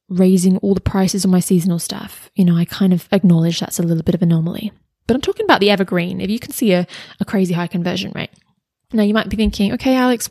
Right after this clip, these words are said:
what is a high conversion rate?" But that's a hard question for me to answer because your store is probably so different to mine and the next person's. And you've got to look at kind of what is roughly normal for you.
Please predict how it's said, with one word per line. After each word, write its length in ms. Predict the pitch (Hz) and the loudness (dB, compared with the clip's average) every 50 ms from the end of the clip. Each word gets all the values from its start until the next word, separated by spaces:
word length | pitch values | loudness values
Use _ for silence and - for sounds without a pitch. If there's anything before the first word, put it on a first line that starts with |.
| _ - | _ -2
what 160 | 202 226 233 | 2 2 2
is 120 | 240 - | 2 2
a 40 | 254 | 0
high 220 | - - 247 233 | -2 0 -2 -2
conversion 560 | 220 - 214 202 196 208 196 196 185 185 185 185 | 0 0 0 2 4 4 4 4 4 4 4 4
rate?" 260 | 185 180 185 - - - - - - - - - - - _ _ _ _ _ | 2 2 0 -2 -6 -12 -20 -20 -18 -20 -20 -20 -20 -20 _ _ _ _ _
But 340 | - - 196 - - - - _ _ _ _ _ | -2 0 0 0 0 -4 -8 _ _ _ _ _
that's 280 | - 202 - - - | -2 -2 -2 -2 -2
a 60 | 220 196 | -2 0
hard 240 | - 208 190 185 | 2 2 2 2
question 320 | - - 185 - - 202 185 | 2 2 0 0 0 0 2
for 80 | - | 2
me 60 | 190 185 | 2 2
to 80 | - | 4
answer 320 | - 185 180 - - - 185 | 2 0 0 0 -2 -4 -2
because 420 | - 185 - - 214 175 - - | -2 -4 -4 -4 -4 -4 0 2
your 160 | 190 190 190 | 2 2 2
store 600 | 180 - - - - 190 185 185 185 185 185 185 - | 0 -2 -4 -2 0 0 2 2 2 2 2 0 0
is 80 | - - | -2 -4
probably 240 | - 220 190 202 | -4 -2 0 0
so 140 | 196 - 208 | 0 2 0
different 320 | 196 208 - - 190 - - | 0 0 -2 -4 -6 -6 -4
to 80 | 202 | -2
mine 320 | 185 180 175 175 175 175 180 | -2 0 0 0 0 0 2
and 100 | 175 180 | 0 0
the 60 | 175 | -2
next 220 | 175 - - - | -4 -6 -10 -10
person's. 640 | - - 190 185 175 - - 208 220 240 240 - - - | -6 -2 -2 -2 -2 -2 -2 -2 -2 -2 -2 -4 -2 0
And 100 | 208 196 | 2 2
you've 100 | 202 190 | 4 4
got 80 | 226 | 4
to 100 | 214 220 | 4 4
look 280 | 202 196 196 - - - | 4 4 2 2 0 -4
at 120 | - - | -6 -6
kind 200 | - - 208 190 | -6 -4 -2 -2
of 80 | 190 185 | -2 -2
what 280 | 185 180 180 - - 190 | 0 -2 -2 -2 -2 -2
is 260 | 185 185 - - - | -4 -4 -6 -4 -2
roughly 360 | 190 185 180 - - 190 185 | -2 -2 -2 -2 0 0 2
normal 280 | 185 185 180 175 175 175 | 4 4 4 2 0 -2
for 140 | - - | -2 -4
you. 380 | 175 165 170 170 180 - - | -2 0 0 0 -2 -4 -4